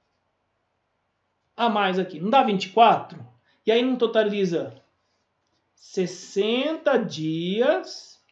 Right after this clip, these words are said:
menos uma hora. Não é? Porque eu coloquei uma hora a mais. Agora, sessenta vezes vinte e quatro fica fácil. Depois você tira um.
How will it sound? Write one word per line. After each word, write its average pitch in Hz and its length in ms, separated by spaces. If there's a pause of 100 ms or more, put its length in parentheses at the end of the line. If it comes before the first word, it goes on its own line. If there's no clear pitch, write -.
(600)
menos 208 1000
uma 202 380
hora. 160 440 (1160)
Não 160 80
é? 330 160
Porque - 160
eu - 80
coloquei 151 320
uma 139 140
hora 147 120
a 175 60
mais. 311 440 (560)
Agora, 233 480
sessenta 254 600
vezes 202 300
vinte 175 240
e 175 40
quatro 208 400
fica 220 240
fácil. 269 320
Depois 180 220
você 175 100
tira 190 260
um. 277 160